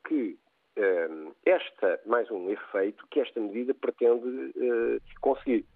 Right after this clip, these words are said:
E, como digo, não só a energia, mas também outras matérias-primas, cujo mercado é feito, em, na esmagadora maioria delas,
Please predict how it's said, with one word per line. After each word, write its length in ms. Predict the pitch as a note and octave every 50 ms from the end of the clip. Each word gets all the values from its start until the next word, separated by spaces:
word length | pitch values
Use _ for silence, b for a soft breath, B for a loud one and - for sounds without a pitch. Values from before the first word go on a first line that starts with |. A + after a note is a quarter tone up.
| - _ - - _ - _ - - - - - - - - - -
E, 140 | A2 A2+
como 200 | - - A#2+ B2+
digo, 240 | C3 C#3 A2 - -
não 120 | A2 A#2+ -
só 100 | - B2+
a 40 |
energia, 340 | B2+ C#3 C3+ C3 D#3+ F3 - -
mas 140 | - G3+
também 260 | - - G2+ G#2+ A#2+ D3+
outras 200 | D3 - D#3 D3+
matérias-primas, 640 | D#3+ D#3 - E3 F3 E3 - - F3+ G3+ G#3 G#3 - - b b b b b
cujo 260 | - - G#2+ - E3
mercado 440 | C#3 B2 A#2+ - - D3 D3+ D#3+ F3+
é 100 | F#3 F3+ - -
feito, 440 | - F3+ F#3 G3 G#3+ - - G#3+ - - -
em, 200 | - C#4+ G4 G4 G4 G4 - F#3+ F#3+ - - - F#3 F#3 F3+ F#3 G3
na 80 | G3
esmagadora 380 | F#3 F3+ F#3+ F#3 F#3 F#3 F#3+ F#3
maioria 280 | G3 G3 G3 G3+ G#3 G#3
delas, 300 | A3 A3 A3 A3+ A3